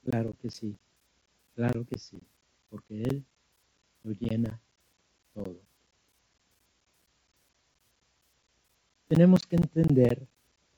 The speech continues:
lo que podemos identificar como el plan eterno de Dios.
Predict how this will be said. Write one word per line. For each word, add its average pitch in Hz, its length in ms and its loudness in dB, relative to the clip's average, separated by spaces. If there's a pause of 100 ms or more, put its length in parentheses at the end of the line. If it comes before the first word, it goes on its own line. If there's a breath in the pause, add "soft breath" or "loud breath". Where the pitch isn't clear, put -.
(1300)
lo 143 220 2
que 147 100 -10
podemos 165 600 4
identificar 156 1120 -2 (240)
como 156 220 -2
el 151 80 0
plan 165 680 -2 (300)
eterno 156 680 0 (560)
de 139 120 2
Dios. 120 420 -2